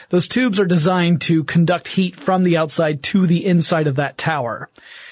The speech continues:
And the tubes are made out of a steel alloy that's covered in a high absorptivity black coating to maximize the amount of energy the panel can absorb. So you've got sunlight shining on this tower.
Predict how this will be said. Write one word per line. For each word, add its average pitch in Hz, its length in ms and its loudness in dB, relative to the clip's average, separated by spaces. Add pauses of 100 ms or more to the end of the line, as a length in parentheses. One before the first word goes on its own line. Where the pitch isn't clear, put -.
(260)
And 190 440 2
the 175 180 4
tubes 254 400 2
are 208 80 4
made 202 180 4
out 190 120 4
of 175 100 4
a 156 60 2
steel 220 600 0
alloy 151 560 0
that's 143 200 -4
covered 202 400 2
in 170 180 0
a 151 80 0
high 196 280 0
absorptivity 170 840 2
black 151 600 -2
coating 151 540 0
to 180 140 0
maximize 180 800 0
the 170 100 0
amount 170 200 -2
of 160 80 -2
energy 165 320 0
the 139 100 -4
panel 160 280 0
can 151 160 -2
absorb. 135 520 -4 (920)
So 214 440 2
you've 202 260 0
got 269 260 -2
sunlight 214 540 0
shining 175 480 0
on 156 100 0
this 151 180 -2
tower. 151 500 -2